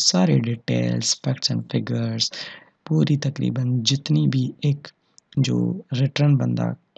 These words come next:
करता है अपने tax का या अपने taxes की जितनी recovery वगैरह सारा कुछ उस, हम्म, जो प्रोफार्मा वगैरह जो भी fill करना होता है एक रजिस्टर्ड person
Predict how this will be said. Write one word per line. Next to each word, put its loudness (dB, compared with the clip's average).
करता -2
है -2
अपने -6
tax 0
का -8
या 4
अपने 0
taxes -2
की 0
जितनी 0
recovery -2
वगैरह -4
सारा 2
कुछ -2
उस, 2
हम्म, 4
जो -2
प्रोफार्मा 0
वगैरह -2
जो -2
भी -2
fill 0
करना -2
होता -4
है -6
एक -2
रजिस्टर्ड 2
person -2